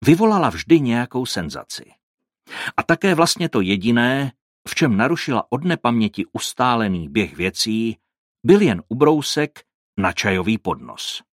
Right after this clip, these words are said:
U Tafů se zásadně žádné jídlo nepokládalo přímo na podnos, ba ani koláče přímo na mísu.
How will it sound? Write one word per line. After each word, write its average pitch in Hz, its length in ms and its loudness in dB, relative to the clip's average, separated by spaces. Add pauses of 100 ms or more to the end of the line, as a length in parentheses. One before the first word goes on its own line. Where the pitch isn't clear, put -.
(720)
U 123 100 4
Tafů 120 540 2 (280)
se 117 140 2
zásadně 143 600 0
žádné 139 500 -2
jídlo 110 460 0 (400)
nepokládalo 170 680 2
přímo 165 380 -6
na 80 120 -8
podnos, 131 560 -4 (340)
ba 131 100 4
ani 151 280 0
koláče 139 480 -2
přímo 110 360 0
na 110 100 2
mísu. - 440 -10